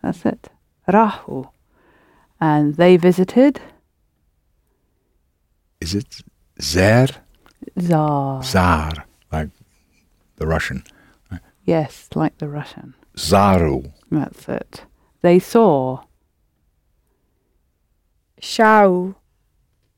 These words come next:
Speaker 1: We've got the hollow stem. What are the two branches? There's a stem.
Speaker 3: Shif.
Speaker 1: Yes.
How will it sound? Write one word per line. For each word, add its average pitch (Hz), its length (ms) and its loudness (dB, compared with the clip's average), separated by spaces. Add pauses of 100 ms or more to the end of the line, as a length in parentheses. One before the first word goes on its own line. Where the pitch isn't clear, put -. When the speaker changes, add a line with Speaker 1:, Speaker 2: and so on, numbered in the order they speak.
(200)
Speaker 1:
We've 196 100 -8
got - 160 -2
the - 120 0
hollow 208 300 4
stem. 160 420 2
What 165 160 -2
are 175 40 -4
the 170 120 -4
two 175 280 -4
branches? 170 760 -2 (2000)
There's 151 160 -20
a 147 60 -20
stem. 151 540 -6 (440)
Speaker 3:
Shif. - 580 -8 (260)
Speaker 1:
Yes. 156 360 -4